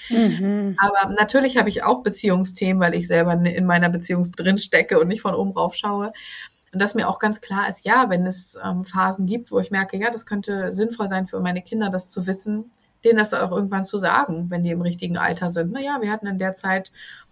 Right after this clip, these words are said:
Speaker 2: ne, zum Beispiel, ja, bestimmte Auseinandersetzungen oder da sind wir irgendwie umgezogen" oder was auch immer vielleicht geprägt hat und da hast du drauf reagiert und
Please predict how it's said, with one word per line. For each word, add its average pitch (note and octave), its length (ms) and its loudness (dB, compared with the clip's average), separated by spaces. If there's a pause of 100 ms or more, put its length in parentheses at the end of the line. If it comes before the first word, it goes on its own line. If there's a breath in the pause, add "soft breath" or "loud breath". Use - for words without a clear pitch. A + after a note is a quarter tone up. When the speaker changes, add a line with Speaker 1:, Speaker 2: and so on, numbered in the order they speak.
(160)
Speaker 2:
ne, C#4 240 -4
zum G3+ 160 -4
Beispiel, F#3+ 920 -2
ja, G3 240 0
bestimmte F#3 480 -4
Auseinandersetzungen G#3 920 0
oder F3 240 2
da E3 180 -2
sind F3 240 0
wir F3+ 480 4 (440 loud breath)
irgendwie F#3 640 -2
umgezogen" A3+ 1000 6
oder F#3+ 180 2
was B3+ 180 4
auch A#3+ 120 4
immer A#3 340 4
vielleicht A3 500 2
geprägt A3+ 380 2
hat G#3 80 0
und G3 80 -4
da G3+ 80 2
hast G#3 180 -4
du G3+ 40 -12
drauf F#3+ 260 -2
reagiert A#3 800 4
und G3+ 260 -8